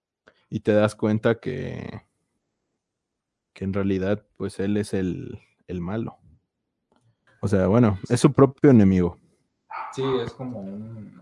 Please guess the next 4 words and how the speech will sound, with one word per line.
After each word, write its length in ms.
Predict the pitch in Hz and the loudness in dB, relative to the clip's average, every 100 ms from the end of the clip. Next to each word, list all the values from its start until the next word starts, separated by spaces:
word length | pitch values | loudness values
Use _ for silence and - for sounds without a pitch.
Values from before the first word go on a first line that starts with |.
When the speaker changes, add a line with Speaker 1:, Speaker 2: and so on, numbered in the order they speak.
| _ | _
Speaker 2:
antagonista, 960 | 95 95 98 95 92 95 - - - - _ | -20 -16 -12 -12 -12 -16 -16 -18 -18 -20 _
su 360 | - 113 104 | -18 -12 -12
propio 800 | - 107 - 117 117 110 101 95 _ _ | -10 -12 -10 -8 -6 -6 -6 -10 _ _
antihéroe. 760 | 123 113 104 95 98 92 92 | -12 -10 -10 -8 -8 -8 -14